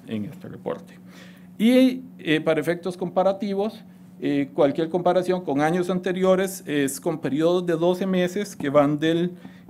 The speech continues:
eh, se-, dos de junio del dos mil dieciséis, en el caso del reporte del año pasado, hasta el primero de junio del dos mil diecisiete.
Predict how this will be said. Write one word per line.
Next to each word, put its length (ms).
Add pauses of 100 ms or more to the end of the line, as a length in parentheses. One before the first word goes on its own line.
eh, 160
se-, 200
dos 360
de 80
junio 380
del 140
dos 160
mil 240
dieciséis, 680
en 80
el 100
caso 280
del 100
reporte 340
del 100
año 140
pasado, 500 (240)
hasta 200
el 80
primero 400
de 40
junio 260
del 100
dos 100
mil 180
diecisiete. 600